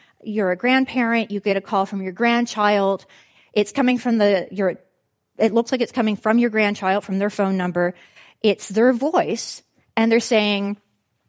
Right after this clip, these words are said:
"Oh my gosh, I've been in a car accident, and I'm at the police station now, and they've arrested me, and I need to provide so much money for bail. Can you please help me? Please don't tell anyone. I am so embarrassed about this."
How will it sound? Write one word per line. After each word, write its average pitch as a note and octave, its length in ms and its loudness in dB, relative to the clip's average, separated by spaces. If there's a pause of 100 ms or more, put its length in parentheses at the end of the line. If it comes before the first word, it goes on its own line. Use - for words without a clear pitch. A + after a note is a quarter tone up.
(300)
"Oh B3 100 2
my B3 140 4
gosh, G#3 400 4
I've G3 120 -2
been G3+ 160 -2
in F#3+ 120 -2
a F3+ 60 -6
car C4 400 2
accident, A3+ 760 0
and F#3 280 -2
I'm F#3 100 -2
at F#3+ 140 -2
the G#3 60 -12
police B3+ 260 -2
station G#3+ 440 -2
now, G#3+ 440 2 (240)
and G3+ 120 -2
they've G3 140 0
arrested G#3+ 400 0
me, G3+ 240 -2
and F#3 180 -4
I F#3 80 -2
need F#3+ 180 -2
to G3 60 -14
provide F#3 360 -2
so G3+ 120 -4
much F3+ 240 -4
money F3+ 200 -6
for F3+ 180 -6
bail. G3 340 0
Can G3 160 -14
you G#3 120 -4
please C4 320 -2
help G#3+ 200 0
me? F#3+ 280 -4 (380)
Please D#4 400 4
don't F#3+ 220 -2
tell F#3 240 0
anyone. F#3+ 460 -2
I G3 100 -6
am E3+ 140 -10
so A#3+ 380 2
embarrassed E3 480 -2
about D#3 320 -10
this." - 380 -10